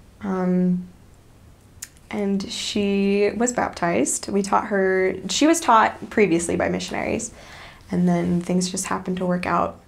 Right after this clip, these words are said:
that when we were there, she was able to be baptized. So we retaught her the lessons and she was baptized. Um, she had two small kids, um, and she was just recently married. And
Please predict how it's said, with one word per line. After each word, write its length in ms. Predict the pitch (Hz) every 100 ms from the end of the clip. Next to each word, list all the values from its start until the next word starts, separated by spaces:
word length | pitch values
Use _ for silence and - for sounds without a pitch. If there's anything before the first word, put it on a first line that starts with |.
| - - - - - -
that 200 | - -
when 160 | 190 190
we 100 | 185
were 120 | 180
there, 260 | 180 180 180
she 160 | 185
was 100 | 185
able 260 | 190 190 190
to 360 | - 190 190
be 140 | 190 190
baptized. 460 | 190 196 - 202
So 100 | -
we 60 | 196
retaught 340 | 202 214 190
her 100 | 196
the 80 | 202
lessons 380 | 208 196 196 202
and 100 | 196
she 120 | 214
was 100 | 202
baptized. 540 | 190 190 196 196 190 - - - - - -
Um, 280 | 202 190 190
she 160 | 214 214
had 440 | 190 185 180 190 - - - - - - - - - - - 233
two 400 | - 226 233 240
small 300 | 240 208 202
kids, 600 | 208 180 196 - - - - - - -
um, 560 | 190 190 190 196 202 - -
and 120 | 185
she 100 | 185
was 120 | 180
just 160 | 180 180
recently 320 | 175 180 180
married. 400 | 180 175 185 185 - - - - -
And 580 | 190 185 180 180 180